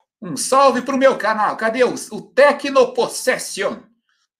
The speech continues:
Possessão técnico. Tecno.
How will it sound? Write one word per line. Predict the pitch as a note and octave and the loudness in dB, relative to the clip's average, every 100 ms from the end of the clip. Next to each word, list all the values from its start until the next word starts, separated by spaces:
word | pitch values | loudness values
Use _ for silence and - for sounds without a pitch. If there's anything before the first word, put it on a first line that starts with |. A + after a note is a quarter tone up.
| _ - | _ -2
Possessão | D4 C#4+ B3 D#3 - C#4 D4 - | 0 0 -2 -6 -4 2 2 2
técnico. | C4 C4 - D3 - - - _ - | 2 2 0 -10 -16 -18 -20 _ -2
Tecno. | B3+ A#3 - E3+ C3+ - | 0 0 -2 -8 -8 -14